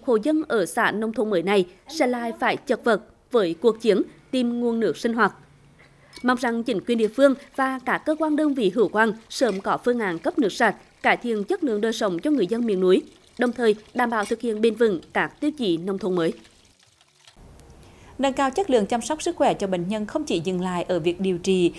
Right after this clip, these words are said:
Speaker 2: mà các liệu pháp về tinh thần cũng hết sức quan trọng, giúp người bệnh giảm căng thẳng, lo âu,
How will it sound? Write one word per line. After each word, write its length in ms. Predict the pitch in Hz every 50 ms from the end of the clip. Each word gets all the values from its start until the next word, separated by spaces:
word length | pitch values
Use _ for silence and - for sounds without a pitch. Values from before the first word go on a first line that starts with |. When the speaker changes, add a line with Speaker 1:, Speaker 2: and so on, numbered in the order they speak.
| - - -
Speaker 2:
mà 140 | 220 226
các 200 | 226 220 185 -
liệu 100 | 202 202
pháp 220 | 196 - 180 190 226 220
về 80 | 175
tinh 180 | 170 214 202 196
thần 260 | - 202 185 175 170
cũng 120 | 170 170
hết 100 | 160 160
sức 180 | 151 - - 262
quan 140 | 233 196 175
trọng, 280 | - 202 185 175 160 - - - - - - - -
giúp 160 | 240 339 339 285
người 100 | 220 190
bệnh 180 | 196 190 175
giảm 220 | 170 208 185 156 -
căng 220 | - 285 294 277
thẳng, 260 | 285 254 240 180 156
lo 160 | 165 180 196
âu, 320 | 196 - 214 226 226 214